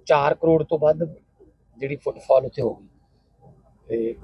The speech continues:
ਕਈ ਬੰਦੇ ਸੋਚਦੇ ਹੋਣਗੇ ਵੀ ਆਬਾਦੀ ਤਾਂ ਤਿੰਨ ਕਰੋੜ ਹੈ, ਸਵਾ ਤਿੰਨ। ਕਈ ਬੰਦੇ ਦੋ ਦੋ ਵਾਰੀ ਵੀ ਜਾਏ, ਤਿੰਨ ਤਿੰਨ ਵਾਰੀ ਵੀ ਜਾਏ। ਫੁੱਟਫਾਲ ਦਾ ਮਤਲਬ ਹੋ ਗਿਆ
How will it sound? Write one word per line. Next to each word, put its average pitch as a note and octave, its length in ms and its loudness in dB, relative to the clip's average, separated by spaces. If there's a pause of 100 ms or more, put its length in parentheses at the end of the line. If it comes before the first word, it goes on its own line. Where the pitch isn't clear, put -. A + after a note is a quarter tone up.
ਕਈ C#3+ 160 2
ਬੰਦੇ D3 360 4
ਸੋਚਦੇ C3+ 260 -6
ਹੋਣਗੇ C#3+ 220 -2
ਵੀ D#3 180 -6
ਆਬਾਦੀ B2+ 360 0
ਤਾਂ - 100 0
ਤਿੰਨ A#2+ 160 -8
ਕਰੋੜ A#2 260 -8
ਹੈ, A2+ 80 -6
ਸਵਾ A2+ 220 -8
ਤਿੰਨ। - 280 -14 (760)
ਕਈ F3 120 2
ਬੰਦੇ F#3 220 2
ਦੋ E3 160 6
ਦੋ E3 120 4
ਵਾਰੀ D#3 160 2
ਵੀ E3+ 100 -6
ਜਾਏ, C3 220 -8 (320)
ਤਿੰਨ D3+ 140 -4
ਤਿੰਨ E3+ 180 0
ਵਾਰੀ E3+ 160 4
ਵੀ F3+ 80 -2
ਜਾਏ। D3 200 -4 (800)
ਫੁੱਟਫਾਲ E3+ 380 4
ਦਾ F3 80 4
ਮਤਲਬ E3+ 260 -2
ਹੋ E3+ 60 -2
ਗਿਆ F#3 120 -2